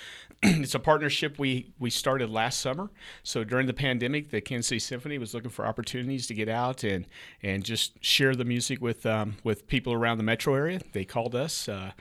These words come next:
worked out great. We had 'em at a couple of different locations. They really enjoyed coming to Lee Summit. They reached out to us again this year and said, "Hey, can we do it again?" We said, "Absolutely." So we are excited to have them on Thursday night.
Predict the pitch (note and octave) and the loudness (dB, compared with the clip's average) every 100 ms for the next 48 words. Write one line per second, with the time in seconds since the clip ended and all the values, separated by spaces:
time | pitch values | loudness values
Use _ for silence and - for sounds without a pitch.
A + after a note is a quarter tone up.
0 | - - C3 C3 C3 G#2+ - A2+ B2+ F3 | -20 0 0 6 6 4 -2 2 2 0
1 | B2+ A2+ A#2 A#2+ A#2 G#2+ B2+ A2+ A#2 A2+ | -2 2 2 2 -2 -2 -2 -2 -2 -4
2 | A2+ A2 - A#2 C3+ E3+ F3+ - - - | -4 -6 -4 -6 -4 -8 -10 -14 -20 -18
3 | - - - G#2+ A#2 B2 A#2+ A#2+ B2 B2 | -20 -16 -6 -2 0 0 0 0 0 0
4 | C3 B2 A#2 B2+ - C3 D#3 E3+ - G#2+ | 0 0 -2 -4 -2 -2 0 -2 -2 -2
5 | A2+ G#2+ A2+ G#2 B2 G#2+ A#2 A#2 B2 - | -2 -4 -4 -4 -4 -4 -2 -4 -4 -4
6 | D#3+ C#3 A2 C#3 D#3+ - - - A#2+ A#2 | -6 -6 -4 -4 -4 -8 -14 -10 -4 -2
7 | A#2+ B2+ A#2+ B2 D#3+ C3+ - A2 A2 - | -2 -2 -2 -4 -4 -4 -2 0 0 0
8 | B2 A#2 A2 E2 F#2 - G2 G#2 A#2 G2+ | -2 -2 -4 -6 -8 -6 -4 0 2 2
9 | G2 - A#2+ A2+ A2+ A2 A#2 A#2 A2+ G#2+ | 0 0 0 0 -2 -2 -2 -2 -2 -4
10 | G#2+ A2+ A2+ - A#2+ B2 | -2 -2 -4 -6 -8 -8